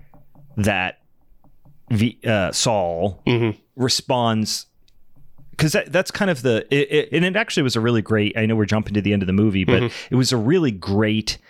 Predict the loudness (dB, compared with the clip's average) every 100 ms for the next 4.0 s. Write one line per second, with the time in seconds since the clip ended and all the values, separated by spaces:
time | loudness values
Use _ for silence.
0 | -20 _ -4 0 0 -2 -6 -2 -2 -2
1 | -4 -6 -2 0 0 0 0 0 -2 -4
2 | -2 0 0 -2 -4 -6 -4 -4 -4 -2
3 | -2 -2 -2 -2 0 2 2 0 0 -2